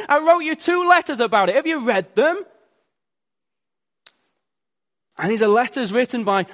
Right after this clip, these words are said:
Peter, the man who decided to follow Jesus, not as some kind of irresponsible, great big blind leap of faith,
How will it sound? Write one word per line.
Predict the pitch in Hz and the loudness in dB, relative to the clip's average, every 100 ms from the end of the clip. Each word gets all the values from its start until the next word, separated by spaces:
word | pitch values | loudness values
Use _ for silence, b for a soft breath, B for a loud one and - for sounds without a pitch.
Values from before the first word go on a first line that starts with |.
| B | B
Peter, | - 262 262 226 151 - _ _ _ _ _ | -4 -4 -2 -4 -4 -6 _ _ _ _ _
the | 220 | -2
man | 214 220 269 269 | 0 0 2 0
who | 233 | 0
decided | 226 214 - 233 269 262 | -2 -4 -2 -2 -2 0
to | 233 | -2
follow | - 247 247 240 - 370 | 0 2 4 2 0 -8
Jesus, | 165 269 269 247 | -2 0 2 0
not | 247 277 | 2 0
as | 262 | 0
some | - 247 | -2 -2
kind | 240 220 | 0 0
of | |
irresponsible, | 220 269 262 - - 262 262 254 247 226 | 0 0 0 -2 -2 -2 -2 -2 0 0
great | 208 247 269 - | 2 0 0 -4
big | 196 | -4
blind | 233 233 240 233 | -2 -2 0 -2
leap | 247 233 | -4 -2
of | 214 | -4
faith, | - - 302 294 214 | -6 -2 0 0 -2